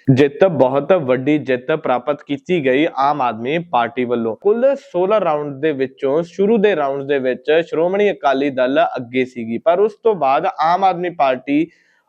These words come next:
ਅੱਗੇ ਵਧਦੀ ਹੋਈ ਨਜ਼ਰ ਆਈ ਅਤੇ ਉਸ ਤੋਂ ਬਾਅਦ ਕੋਈ ਵੀ ਪਾਰਟੀ ਆਮ ਆਦਮੀ ਪਾਰਟੀ ਦੇ ਨਜ਼ਦੀਕ ਵੀ ਨਹੀਂ ਪਹੁੰਚ ਪਾਈ। ਇਲੈਕਸ਼ਨ ਦੋ ਹਜ਼ਾਰ ਸਤਾਈ ਵਿਧਾਨ ਸਭਾ ਇਲੈਕਸ਼ਨ ਦੇ ਲਈ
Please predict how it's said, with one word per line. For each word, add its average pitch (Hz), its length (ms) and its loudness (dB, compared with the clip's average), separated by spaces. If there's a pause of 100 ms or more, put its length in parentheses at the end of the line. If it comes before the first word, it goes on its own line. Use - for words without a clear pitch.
ਅੱਗੇ 160 320 4
ਵਧਦੀ 147 400 -2
ਹੋਈ 139 340 0
ਨਜ਼ਰ 131 400 -2
ਆਈ 123 240 0
ਅਤੇ 175 420 0
ਉਸ 190 260 -2
ਤੋਂ 226 140 2
ਬਾਅਦ 135 380 0 (100)
ਕੋਈ 196 340 0
ਵੀ 175 180 -6 (120)
ਪਾਰਟੀ 135 420 0
ਆਮ 151 220 0
ਆਦਮੀ 151 220 -4
ਪਾਰਟੀ 127 360 -2
ਦੇ 123 180 -2
ਨਜ਼ਦੀਕ 123 560 -2
ਵੀ 127 140 0
ਨਹੀਂ 135 540 0
ਪਹੁੰਚ 110 520 -4 (160)
ਪਾਈ। 120 300 0
ਇਲੈਕਸ਼ਨ 165 640 2 (220)
ਦੋ 170 160 4 (120)
ਹਜ਼ਾਰ 170 380 2
ਸਤਾਈ 175 360 2
ਵਿਧਾਨ 165 380 2
ਸਭਾ 180 260 -2
ਇਲੈਕਸ਼ਨ 160 480 -2
ਦੇ 156 100 0
ਲਈ 139 240 0